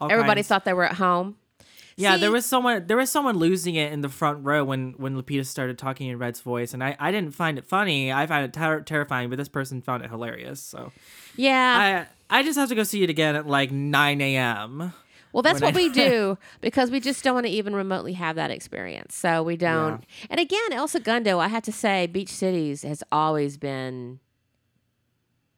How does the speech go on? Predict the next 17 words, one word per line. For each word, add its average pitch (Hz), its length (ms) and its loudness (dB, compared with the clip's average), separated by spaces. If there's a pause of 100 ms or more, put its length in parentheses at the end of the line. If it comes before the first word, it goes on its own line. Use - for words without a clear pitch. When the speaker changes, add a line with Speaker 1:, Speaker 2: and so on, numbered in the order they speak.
(380)
Speaker 2:
I 202 60 0
think 247 240 0
only 202 320 2
one 196 400 -2
time 165 540 0
did 156 140 -6
we 170 160 0
get 165 160 0
up 160 140 -2
and 147 160 -4
leave 147 420 -2
'cause 147 160 -4
people 160 260 -4
were 143 120 -2
just 139 240 -6
being 127 420 -4
stupid. - 840 -4